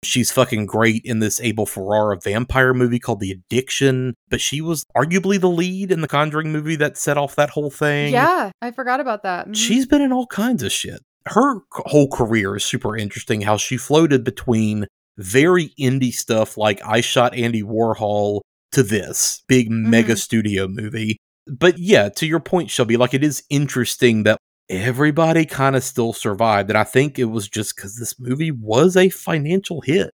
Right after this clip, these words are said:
Speaker 1: You know, there wasn't really any reason to, like, bury any of these people
Speaker 2: Mm-hmm.
Speaker 1: because at least this movie still made money. So whatever,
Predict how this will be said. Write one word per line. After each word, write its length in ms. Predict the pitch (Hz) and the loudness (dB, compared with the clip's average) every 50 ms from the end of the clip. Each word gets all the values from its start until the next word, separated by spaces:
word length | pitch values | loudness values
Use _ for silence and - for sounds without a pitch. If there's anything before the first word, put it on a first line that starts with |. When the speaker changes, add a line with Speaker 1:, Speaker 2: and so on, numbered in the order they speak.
| _ _ _ _ | _ _ _ _
Speaker 1:
You 100 | - 107 | -4 0
know, 100 | 104 110 | 2 4
there 100 | 120 127 | 6 6
wasn't 320 | 131 139 147 131 151 156 147 | 6 6 4 4 2 0 0
really 300 | 156 151 147 143 - 151 | 2 2 2 2 0 0
any 180 | 143 147 139 | -2 -2 -2
reason 520 | 120 113 127 123 131 135 127 135 135 131 117 | -2 0 0 0 0 0 0 0 0 -2 0
to, 100 | - 127 | -2 -2
like, 480 | 120 120 117 117 113 113 - - - - _ _ _ _ _ | 2 2 2 2 2 0 -2 -6 -12 -20 _ _ _ _ _
bury 500 | - 107 104 120 135 139 123 117 120 131 | -2 2 4 4 6 6 6 6 4 4
any 180 | 127 117 120 120 | 2 4 4 4
of 80 | 113 110 | 2 2
these 180 | 117 113 - | 0 -2 -4
people 760 | - - - 117 123 - - 208 202 196 196 196 196 202 202 202 - _ _ _ _ - | -6 -6 -4 -4 -4 -2 -2 0 2 2 4 2 2 0 -2 -6 -8 _ _ _ _ -12
Speaker 2:
Mm-hmm. 160 | 220 214 214 | -10 -6 -4
Speaker 1:
because 640 | 196 117 101 - - 120 113 113 113 107 101 95 107 | -2 -2 -2 2 4 4 6 6 4 2 -2 -4 -6
at 100 | 104 98 | -6 -4
least 380 | 104 117 127 127 - - - 117 | 0 0 0 0 0 -2 -4 -6
this 160 | 113 - - | -6 -4 -2
movie 200 | 127 123 117 117 | -2 0 0 -2
still 160 | - - 131 120 | 0 0 0 2
made 200 | 117 107 104 101 | 2 0 0 -2
money. 400 | 101 107 107 95 90 90 104 139 | -2 -4 -4 -4 -6 -8 -10 -10
So 260 | 127 - - 113 107 101 | -8 -6 -4 -4 -4 -4
whatever, 400 | 98 107 107 107 107 107 98 | -4 -4 -2 0 0 -2 -2